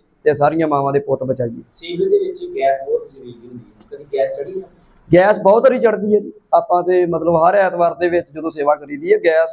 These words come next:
Speaker 1: ਹਮੇਸ਼ਾ ਹੀ ਸਿਰ ਨੂੰ ਟੈਂਪਰੇਚਰ ਤੇ ਆ, ਮਤਲਬ ਬਣ ਜਾਂਦਾ ਹੈ ਤੇ ਕੋਈ ਫਿਰ ਉਹ ਲੈਣੀ ਪੈਂਦੀ, ਕੀ ਆਖ ਦਿੰਦੇ ਉਹਨੂੰ, ਕੋਈ ਡੀ ਐਸ ਆਰ, ਕੋਈ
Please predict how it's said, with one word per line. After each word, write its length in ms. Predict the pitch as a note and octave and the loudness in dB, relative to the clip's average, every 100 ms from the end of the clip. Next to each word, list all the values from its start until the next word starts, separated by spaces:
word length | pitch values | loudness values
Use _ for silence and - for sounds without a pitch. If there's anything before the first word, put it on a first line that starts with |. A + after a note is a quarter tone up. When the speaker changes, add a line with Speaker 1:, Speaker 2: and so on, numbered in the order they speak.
| F#3+ | -4
Speaker 1:
ਹਮੇਸ਼ਾ 400 | F#3+ E3+ - E3+ | -4 -4 0 2
ਹੀ 220 | A3 G#3+ G#3+ | 0 -4 -6
ਸਿਰ 200 | D#3+ E3+ | -2 2
ਨੂੰ 220 | F3+ F3 | 2 2
ਟੈਂਪਰੇਚਰ 460 | D#3 D3+ D#3 - F#3 | 0 0 0 0 -2
ਤੇ 180 | - E3 | 0 2
ਆ, 100 | E3+ - _ - - D3+ | 2 -2 _ -20 -2 2
ਮਤਲਬ 300 | F3 F3+ E3 | 4 2 2
ਬਣ 200 | D#3 D#3 | 2 2
ਜਾਂਦਾ 320 | D#3+ D#3 F3 | 0 2 2
ਹੈ 120 | E3 | 2
ਤੇ 260 | - E3 D#3+ - | -2 0 0 0
ਕੋਈ 160 | D#3+ D#3 | 0 2
ਫਿਰ 160 | D#3 | 2
ਉਹ 140 | D#3+ D#3+ | 2 2
ਲੈਣੀ 280 | D3+ D3 D3 | 0 -2 -2
ਪੈਂਦੀ, 320 | D3+ D3 D3+ | -2 -2 0
ਕੀ 160 | D#3 | 2
ਆਖ 180 | D3 C#3 | 2 0
ਦਿੰਦੇ 280 | C3+ C3+ D3 | -6 -8 -4
ਉਹਨੂੰ, 180 | C#3+ C#3+ | -4 -4
ਕੋਈ 200 | D3 C#3 | -4 -6
ਡੀ 340 | B2+ C#3 D#3+ | -10 2 4
ਐਸ 240 | F#3+ E3 D#3 | 4 2 0
ਆਰ, 140 | C#3 - _ _ _ - | -2 -6 _ _ _ 2
ਕੋਈ 300 | F3 E3 | 4 4